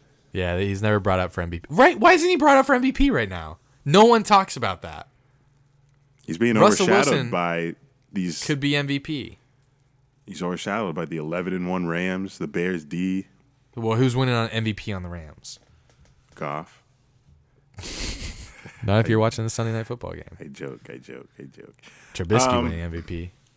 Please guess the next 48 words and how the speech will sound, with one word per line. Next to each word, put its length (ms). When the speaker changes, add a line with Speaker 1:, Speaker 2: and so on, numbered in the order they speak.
Speaker 2:
Enough 180
of 80
football. 300
Let's 140
talk 120
a 40
little 160
N 140
B 200
A 160
action. 460
Speaker 1:
Oh, 240
I'm 80
so 160
tired. 480
Speaker 2:
We're 100
a 40
little, 360
we're 80
two 180
months 240
into 140
the 80
season, 480
you 80
know, 280
<laughs> 460
ramping 480
up 220
a 40
little 200
bit. 240
No, 360
no 200
major 320
injuries 420
except 280
Devin 260
Booker. 240
That's 200
why 120
the 80
Suns 260
are, 60
like, 160
four 340
and 200
eighty. 400